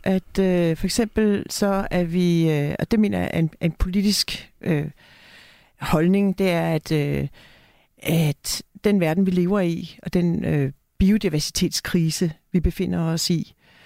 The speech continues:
den mener jeg, der er utrolig, at det mener jeg ikke,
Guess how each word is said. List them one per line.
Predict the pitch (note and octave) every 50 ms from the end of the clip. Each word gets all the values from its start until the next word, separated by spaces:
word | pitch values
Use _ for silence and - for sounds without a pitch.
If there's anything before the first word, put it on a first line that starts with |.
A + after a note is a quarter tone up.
| - - _ _ _ _ _
den | G#3 G3+
mener | G#3+ G#3 G3 F#3
jeg, | E3 D#3 D3+ -
der | - D#3+ D#3+ D#3
er | D#3+ D#3 D#3 D3+ D#3 D3+ D#3 - - - -
utrolig, | - E3 - - - A3 A3+ G#3+ G#3 G3 G3
at | - -
det | E3
mener | F3+ F#3 G#3 F3
jeg | D3
ikke, | D3+ - -